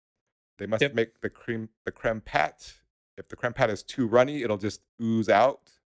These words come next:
Speaker 1: But if it's too
Speaker 2: Yep.
Speaker 1: stiff,
Speaker 2: <laughs>
Speaker 1: they can't get it out of the piping tube. And Paul comments that the ganache also has to be done carefully as well. And Mary said it's tricky to get that wonderful shine on it.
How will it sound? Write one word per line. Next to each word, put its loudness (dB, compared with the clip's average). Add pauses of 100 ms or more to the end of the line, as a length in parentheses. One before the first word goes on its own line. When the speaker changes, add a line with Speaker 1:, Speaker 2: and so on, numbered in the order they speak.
(300)
Speaker 1:
But -6
if -8
it's -8
too -4
Speaker 2:
Yep. 0
Speaker 1:
stiff, 4
Speaker 2:
<laughs> -10
Speaker 1:
they 2
can't -2
get 4
it 2
out 4
of -6
the -20
piping 2
tube. -20 (1900)
And 0 (440)
Paul 6
comments 0
that -10
the -12
ganache 2 (100)
also 2
has -2
to -20
be -12
done -8
carefully -14
as -20
well. -4
And -20
Mary -8
said -14
it's -18
tricky -6
to -4
get -2
that 0
wonderful -2
shine -2
on -12
it. -20